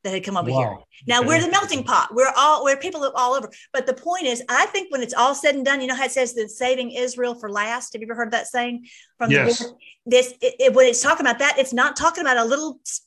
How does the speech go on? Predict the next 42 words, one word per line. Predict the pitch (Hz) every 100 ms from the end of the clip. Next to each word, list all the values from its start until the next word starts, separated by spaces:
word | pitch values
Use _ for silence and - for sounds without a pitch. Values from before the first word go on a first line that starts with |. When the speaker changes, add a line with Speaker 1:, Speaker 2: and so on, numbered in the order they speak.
| _
Speaker 1:
a | 247
little | 240 277
piece | 285 285
of | 208 196
land | 226 285 302 226
in | 208 214
the |
Middle | 214 220 214
East. | 277 185 - -
It's | 247 240
talking | - 254 262 247
about | 220 214 214 -
all | 240 339
of | 285
us, | 240 - - - _ _ _ _ _ _
you | 220 311 330 262
and | 233
me. | 247 285 -
You | 208 285 359
may | 277 269
be | 269 277 269 - _
from | 269 254
Manasseh. | 233 214 269 320 311 302
I | 240
may | 285 277
be | 240 277 277
from, | 269 247
you | 247 285
know, |
whoever. | - 381 370 392 571 -
It | 294
doesn't | 330 339 - 233 214
matter. | 233 262 269 226 175 147 170 _ _ _ _ -
It's, | 247 240
again, | 233 254 226
'cause | 240
it | 226 226
really | 285 277
matters | 233 220 214
about | 196 170
the | 156
heart. | 226 175